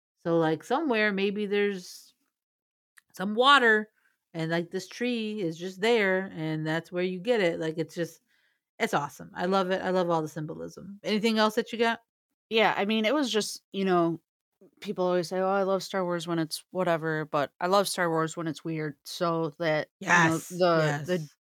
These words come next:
Speaker 2: droid train conductor and him jumping out and, like, running off like a spider, like, it was just weird. And, um,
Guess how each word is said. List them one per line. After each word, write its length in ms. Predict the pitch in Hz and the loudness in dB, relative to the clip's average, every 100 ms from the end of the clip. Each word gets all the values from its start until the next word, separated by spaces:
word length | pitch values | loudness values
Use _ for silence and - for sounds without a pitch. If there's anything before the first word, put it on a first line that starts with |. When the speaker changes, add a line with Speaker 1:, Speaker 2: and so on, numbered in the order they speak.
| _ | _
Speaker 2:
droid 600 | 208 214 214 208 208 190 - | 0 2 4 6 4 2 -8
train 360 | - 240 233 214 | 0 2 2 0
conductor 760 | 208 190 185 _ 196 180 175 | -2 0 0 _ 0 2 2
and 200 | 175 170 | 0 0
him 340 | 175 175 175 156 | -2 -2 -4 0
jumping 420 | 226 214 220 202 | 2 2 2 2
out 180 | 190 185 | 4 4
and, 60 | 170 | 4
like, 120 | 180 | 0
running 360 | 175 196 196 190 | 2 2 4 4
off 240 | 185 175 | 4 4
like 140 | 190 175 | 2 0
a 60 | |
spider, 560 | 160 - 180 180 180 175 | -2 0 2 4 2 0
like, 200 | 170 185 | -2 -2
it 80 | 214 | -4
was 160 | 196 | -4
just 240 | - 214 - 165 | -6 -8 -8 -6
weird. 460 | 262 247 202 180 | 0 4 6 6
And, 240 | 185 170 156 - - - - | 4 2 -2 -12 -20 -18 -4
um, 400 | 196 190 180 160 | 2 2 0 -6